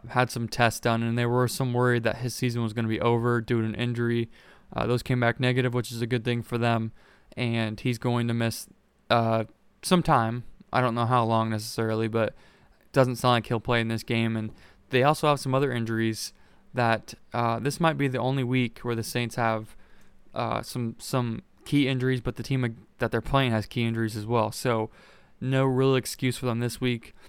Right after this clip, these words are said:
Obviously, Marquise Brown, that we talked about, didn't practice Monday and Tuesday. He won't, uh, practice. Uh, James Co-, James Conner, their star running back, did not practice Monday or Tuesday. Now, I had Monday, which is a simulation. They didn't actually practice both teams, so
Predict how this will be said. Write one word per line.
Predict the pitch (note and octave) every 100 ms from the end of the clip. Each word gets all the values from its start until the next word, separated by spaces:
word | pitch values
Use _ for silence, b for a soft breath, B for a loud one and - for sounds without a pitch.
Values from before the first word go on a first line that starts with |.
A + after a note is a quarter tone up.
| b b
Obviously, | - B2 A#2+ B2
Marquise | A#2+ A#2+ - B2
Brown, | - A#2+ A#2+
that | A#2
we | A#2
talked | A#2+ A#2
about, | A#2+ A2
didn't | B2 A#2
practice | B2 A#2 - A#2+ -
Monday | A#2+ A#2+ A#2+
and | A#2
Tuesday. | A#2+ A2+ A#2+ A#2
He | A#2 A#2
won't, | A#2 A#2 - - - b b b b
uh, | A#2 A2
practice. | - A#2 A2+ A#2+ A2 - - - - b b b -
Uh, | A#2+ A#2
James | C3+ C#3 B2
Co-, | - - - -
James | - C3 B2
Conner, | - C#3+ C3+ A2+
their | A#2
star | - B2 A#2+
running | A#2 A#2+
back, | A2 A2+ A#2 - -
did | B2
not | B2+ A2
practice | - A#2 A#2 A#2+ -
Monday | A#2 A#2
or | A2+
Tuesday. | A2+ A#2+ A2+ A#2+ A#2 - - _ _ - - - - - -
Now, | B2+ C#3 D3
I | C3 B2+
had | B2
Monday, | C3 C#3 D3+
which | C3+ -
is | -
a | B2+
simulation. | - C3+ B2+ A#2 A#2 - A#2
They | A#2
didn't | A#2
actually | A2 -
practice | - A2+ G#2+ A2
both | - G#2+ -
teams, | A2+ A2 G#2+
so | A#2 A2+